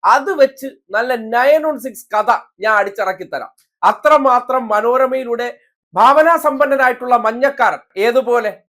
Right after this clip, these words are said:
മറുനാടൻ മഞ്ഞ പോലെ, ക്രൈം നന്ദകുമാർ പോലെ, പമ്മനെ പോലെയുള്ള കഥകളൊക്കെ വായിച്ചിരിക്കുന്നതുകൊണ്ട് അദ്ദേഹത്തിന്റെ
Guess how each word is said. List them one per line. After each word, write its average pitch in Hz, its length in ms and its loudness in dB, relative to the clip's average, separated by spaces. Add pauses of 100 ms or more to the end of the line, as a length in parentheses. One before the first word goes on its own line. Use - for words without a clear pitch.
മറുനാടൻ 277 600 4
മഞ്ഞ 247 200 -2 (120)
പോലെ, 226 200 -4 (200)
ക്രൈം 254 260 0 (100)
നന്ദകുമാർ 247 560 0 (120)
പോലെ, 202 220 -6 (220)
പമ്മനെ 285 440 4 (100)
പോലെയുള്ള 240 380 -2 (120)
കഥകളൊക്കെ 226 600 -4
വായിച്ചിരിക്കുന്നതുകൊണ്ട് 214 840 -8 (360)
അദ്ദേഹത്തിന്റെ 285 540 0